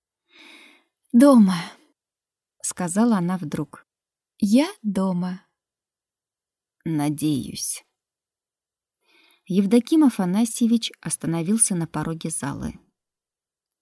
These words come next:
"Здесь я впервые её и увидел".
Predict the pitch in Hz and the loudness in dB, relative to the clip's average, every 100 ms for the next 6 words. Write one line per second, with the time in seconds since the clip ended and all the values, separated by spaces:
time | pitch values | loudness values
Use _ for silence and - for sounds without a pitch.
0 | _ _ _ _ _ _ _ _ - 147 | _ _ _ _ _ _ _ _ -10 -10
1 | - 170 185 196 - - - - 165 170 | -8 -2 -2 0 -4 -6 -18 -12 -10 -10
2 | - 165 165 165 196 175 151 139 147 156 | -10 -10 -6 -2 0 0 -2 -4 -2 -4
3 | 143 139 - 120 - - | -4 -6 -6 -8 -6 -12